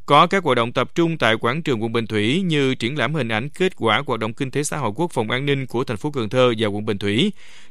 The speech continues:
triển lãm logo thành phố Cần Thơ bằng cây xanh mười bốn nhân mười bốn mét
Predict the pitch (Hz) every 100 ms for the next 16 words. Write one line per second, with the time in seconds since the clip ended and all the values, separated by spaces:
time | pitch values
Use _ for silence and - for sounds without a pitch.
0 | - 131 185 120 151 190 165 156 160 151
1 | 139 120 185 147 120 147 151 151 123 113
2 | 107 135 - 139 135 120 - - 120 120
3 | 160 185 120 107 127 165 190